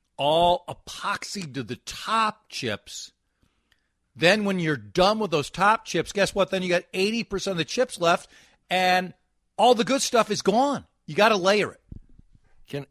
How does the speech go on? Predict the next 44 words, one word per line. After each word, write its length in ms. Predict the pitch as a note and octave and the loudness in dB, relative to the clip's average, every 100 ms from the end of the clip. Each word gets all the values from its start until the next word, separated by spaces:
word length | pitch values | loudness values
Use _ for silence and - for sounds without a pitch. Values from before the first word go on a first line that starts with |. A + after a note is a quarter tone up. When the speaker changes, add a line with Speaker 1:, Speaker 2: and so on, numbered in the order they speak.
| - | -10
Speaker 2:
can 120 | C3+ | -6
I 100 | D3 | -2
ask 220 | D#3+ - | -2 -2
a 60 | C3+ | -6
point 240 | - D3+ | -2 -2
of 80 | C3+ | -2
clarification? 760 | D3+ D3 A#2+ D3+ D3+ D#3+ D3 C3 | -4 -4 -4 -6 -6 -8 -10 -8
And 160 | A2+ | -6
this 180 | A#2+ C3 | -6 -4
may 200 | C3 C3 | -4 -4
be 160 | A#2+ A#2+ | -4 -4
my 180 | A#2 A2+ | -4 -4
lack 300 | A2+ A#2 A2+ | -4 -6 -6
of 100 | G#2 | -8
Minnesota-ness 760 | A2 A2 - A2+ A2+ A2+ A2+ | -6 -6 -6 -6 -4 -4 -6
showing, 580 | - - - A2+ A#2+ B2 - - _ _ | -10 -12 -8 -6 -6 -8 -12 -20 _ _
but 140 | B2+ | -10
when 100 | A#2 | -6
you 80 | B2+ | -6
say 160 | B2+ C3+ | -4 -4
tater 400 | - - D#3 D#3 | -6 -8 -4 -4
tot 300 | - C3+ A2+ | -2 -2 -2
nachos, 560 | A#2 B2+ C#3 B2 G#2+ | -2 -2 -2 -4 -6
does 140 | A2+ A#2+ | -8 -10
this 160 | C#3+ B2 | -8 -8
involve 260 | A#2+ A2+ | -4 -4
tater 300 | - C#3+ C#3+ | -4 -4 -4
tots, 440 | C3+ C3+ C3 - - _ _ - | -6 -8 -8 -10 -20 _ _ -14
the 80 | A2+ | -12
t-, 140 | - | -10
nacho 380 | B2 B2+ C3 B2 | -4 -4 -2 -6
toppings, 460 | A2 B2+ B2 A#2 - - | -4 -6 -4 -6 -6 -6
and 240 | C3 F3+ | -2 0
the 80 | F#3 | -2
chips, 320 | - G#3 - | -2 -4 -2
or 80 | B2+ | -8
just 200 | B2+ - | -6 -8
the 80 | A#2 | -6
tater 240 | C3 B2 | -4 -6
tots 260 | A#2 A#2 - | -6 -6 -8
with 120 | A#2 | -10
the 60 | A#2 | -8
nacho 380 | G#2+ G#2+ G#2+ | -8 -8 -12
toppings? 540 | - G#2+ - _ _ | -14 -16 -18 _ _